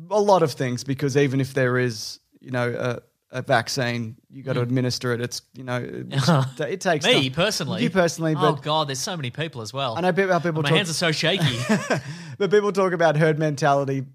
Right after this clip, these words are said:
Speaker 1: in a way that, like, you
Speaker 2: You
Speaker 1: let
Speaker 2: mean herd immunity?
Speaker 1: Herd immunity, sorry.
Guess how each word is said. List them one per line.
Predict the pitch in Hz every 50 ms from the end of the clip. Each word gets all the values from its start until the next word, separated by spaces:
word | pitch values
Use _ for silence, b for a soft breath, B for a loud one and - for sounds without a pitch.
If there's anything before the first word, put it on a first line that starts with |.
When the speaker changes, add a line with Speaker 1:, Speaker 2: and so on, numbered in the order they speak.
| _ _ _ _
Speaker 1:
in | 160 143
a | 143
way | 135 127 135 135 135
that, | 127 135 123
like, | 139 135 131 131 - -
you | 135 135 131
Speaker 2:
You | 127
Speaker 1:
let | 135 139
Speaker 2:
mean | 131 143
herd | 156 147 143 139 127
immunity? | 117 117 123 127 143 156 170 208
Speaker 1:
Herd | 151 170 156
immunity, | 151 151 147 147 139
sorry. | 131 - 139 123 120 117 113 117